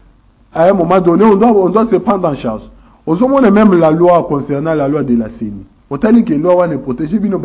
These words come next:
femmes. Mais pas oublier que la jeunesse englobe la, la, la féminité ainsi que biso ba, ba na mibali. Vous comprenez ? C'est-à-dire ça englobe la femme ainsi que l'homme. Mais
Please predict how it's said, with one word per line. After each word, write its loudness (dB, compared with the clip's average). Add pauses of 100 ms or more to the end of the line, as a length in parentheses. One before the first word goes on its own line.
femmes. -10 (880)
Mais 0
pas 2
oublier 2
que 0
la 2
jeunesse 0
englobe -2
la, -2 (280)
la, -4
la -2
féminité -4
ainsi -2
que -2 (260)
biso -4
ba, -2
ba -4
na 0
mibali. -4 (440)
Vous -6
comprenez ? 2
C'est-à-dire 0
ça 0
englobe 2
la 0
femme 2
ainsi 0
que -2
l'homme. -2 (460)
Mais 2